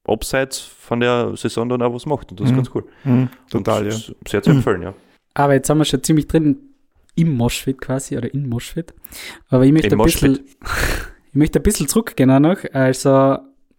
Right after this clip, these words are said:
Speaker 3: weil du auch gesagt hast, du hast dich immer für Sport interessiert. Also warst du schon immer ein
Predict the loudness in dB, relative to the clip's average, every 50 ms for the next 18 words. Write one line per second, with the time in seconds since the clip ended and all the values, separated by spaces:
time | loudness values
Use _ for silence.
0 | _ _ _ _ 0 2 4 4 2 2 2 0 -2 -2 0 -2 -4 -4 -4 _
1 | _ -4 2 2 2 2 2 -2 -6 -2 0 0 2 2 2 0 -2 -2 0 0
2 | 2 2 0 -2 -4 -8 -6 -2 0 0 0 0 -2 -2 -2 -4 0 0 -2 -2
3 | -2 -4 -4 -2 -2 0 2 2 2 2 2 0 0 0 0 0 -2 -2 0 0
4 | 0 0 0 0 2 2 2 2 0 -2